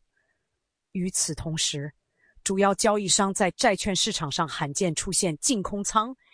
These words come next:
意味着机构可能在压住利率维持高位。在北美边境，一座价值四十五亿美元的新桥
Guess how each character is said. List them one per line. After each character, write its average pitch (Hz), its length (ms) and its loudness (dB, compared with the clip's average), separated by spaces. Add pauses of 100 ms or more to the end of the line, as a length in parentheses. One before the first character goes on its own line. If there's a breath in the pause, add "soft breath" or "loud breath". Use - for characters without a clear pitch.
(140 soft breath)
意 208 140 -2
味 190 120 0
着 170 140 -2
机 214 220 -2
构 196 260 0 (180)
可 - 140 -6
能 156 160 -2
在 180 160 2
压 190 240 2
住 202 160 -6
利 180 240 -4
率 190 240 -4 (380)
维 147 160 -4
持 - 200 -2
高 160 200 0
位。 160 200 -2 (1040)
在 156 200 0
北 151 180 2
美 143 160 0
边 156 200 -2
境， 147 280 -4 (120)
一 185 120 -6
座 196 160 2
价 190 260 2
值 170 200 -4
四 - 260 2
十 - 160 0
五 156 160 -4
亿 185 140 -2
美 151 120 0
元 143 160 0
的 160 80 -2
新 202 300 -2
桥 135 340 -2